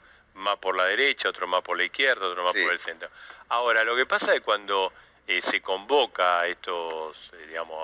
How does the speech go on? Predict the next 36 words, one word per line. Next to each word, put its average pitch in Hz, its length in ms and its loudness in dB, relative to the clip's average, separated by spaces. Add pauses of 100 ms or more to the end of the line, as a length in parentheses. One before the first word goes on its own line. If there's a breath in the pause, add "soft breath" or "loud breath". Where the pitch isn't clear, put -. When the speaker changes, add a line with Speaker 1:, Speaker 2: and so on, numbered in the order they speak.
(140)
Speaker 1:
a, 82 80 -10 (380)
qué 80 100 -14
sé - 80 -18
yo, 82 100 -8
a 80 80 -10
los 82 400 -16
empresarios, 98 640 -2
a - 20 -6
los 85 100 -10
sindicalistas, 90 960 -2 (540 loud breath)
es, 123 240 -4 (220)
eh, 90 420 -6 (840)
o 85 180 0
a 87 40 2
la 85 100 0
oposición 104 640 -4
y 87 60 -2
al 87 100 -2
oficial, 95 420 -4
es 143 140 -2
como 139 320 -2
que 120 160 0
todos 185 320 -2
quieren 139 240 0
sacar 117 340 0
tajada, 98 540 0
en 104 80 -10
vez 139 80 0
de 160 60 2
decir, 131 320 -2 (320 loud breath)
"¿Cuál-, 180 260 0
qué, - 160 -2
cuánto 185 340 2
voy 151 140 4
a 131 80 2
poner 123 320 4